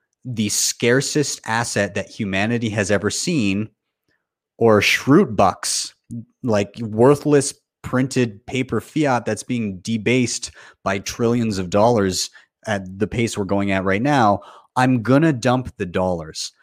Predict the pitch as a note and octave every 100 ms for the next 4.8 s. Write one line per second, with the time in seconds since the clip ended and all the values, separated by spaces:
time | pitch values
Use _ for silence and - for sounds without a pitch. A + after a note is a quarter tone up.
0 | _ _ _ - E3+ E3+ D#3+ D3+ C#3+ -
1 | C#3+ C#3 E3 C#3 C3 - C3+ A#2 - F2
2 | D#3+ D3 G#2+ G2 G2 - A#2+ A2 - -
3 | C#3 C#3 F2+ F2+ F#2 F2+ G2+ F#2+ F2 _
4 | - - - - - - C3 A2+